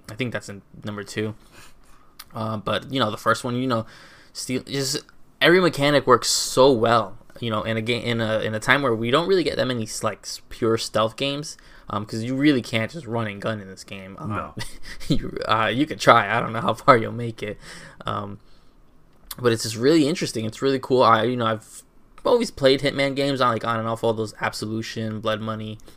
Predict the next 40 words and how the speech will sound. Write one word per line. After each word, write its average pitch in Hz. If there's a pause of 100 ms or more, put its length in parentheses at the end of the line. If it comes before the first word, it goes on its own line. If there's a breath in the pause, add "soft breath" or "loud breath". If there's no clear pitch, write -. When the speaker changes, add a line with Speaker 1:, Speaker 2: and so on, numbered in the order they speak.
Speaker 1:
and -
all 104
those 107
ones, 110
but 98
this 127
one 113
really 139
fits -
it, 110 (240 loud breath)
and 98
I'm 113
really, 139
was 113
really 127
happy. 110
I 110
was 135
just - (1200 soft breath)
completely 123
vibing 113
with 113
it. 110
Then 117
I 117
got 113
into 110
Hitman 110
two, 156 (880)
which, 113
uh, 107
you 117
know, 104
con-, 101 (220)
continues 160
the 165
storyline, 131
right, 123
where, 123
'cause, -